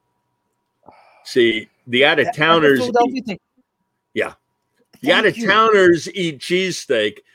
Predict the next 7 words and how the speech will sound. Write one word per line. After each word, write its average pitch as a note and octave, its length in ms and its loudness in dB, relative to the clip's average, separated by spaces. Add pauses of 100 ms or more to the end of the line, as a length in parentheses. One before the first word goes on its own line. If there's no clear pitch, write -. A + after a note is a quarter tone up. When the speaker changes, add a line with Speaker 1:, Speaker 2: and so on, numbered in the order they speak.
(380)
Speaker 1:
The C3+ 100 2
Philadelphians C3+ 1300 0
eat C3+ 220 -10
roast A2+ 340 -8
pork. - 480 -8 (1040)
Speaker 2:
Thank B2+ 380 -8
you. D2+ 160 -20